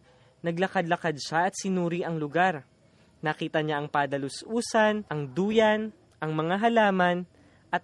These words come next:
ang mga bulaklak sa kanilang palaruan.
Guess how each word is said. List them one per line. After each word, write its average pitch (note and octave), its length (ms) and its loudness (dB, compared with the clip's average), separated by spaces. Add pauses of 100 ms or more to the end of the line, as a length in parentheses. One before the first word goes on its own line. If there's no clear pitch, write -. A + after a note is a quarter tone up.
ang E3 160 0
mga D#3+ 80 0
bulaklak D3 640 -2
sa - 80 -16
kanilang F#3 480 0
palaruan. C3+ 800 -4